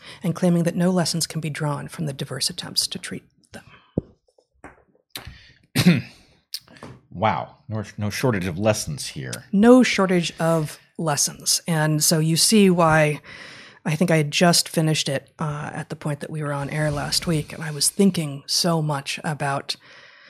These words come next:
Speaker 1: the lessons that we can learn from how Lyme, you know, we are,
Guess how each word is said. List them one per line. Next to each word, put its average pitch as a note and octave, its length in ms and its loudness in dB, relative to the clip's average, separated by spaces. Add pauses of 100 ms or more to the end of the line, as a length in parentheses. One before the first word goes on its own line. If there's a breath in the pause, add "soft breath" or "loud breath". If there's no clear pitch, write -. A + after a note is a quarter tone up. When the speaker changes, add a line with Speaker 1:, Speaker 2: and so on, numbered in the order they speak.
(1080 soft breath)
Speaker 1:
the G#3 80 6
lessons F#3 400 6
that F3 100 2
we E3+ 100 4
can E3 220 2
learn D#3+ 280 2
from E3 260 0
how D#3 200 0
Lyme, D#3 420 0 (120)
you E3 60 -6
know, D3+ 60 -4
we E3+ 160 4
are, - 100 -4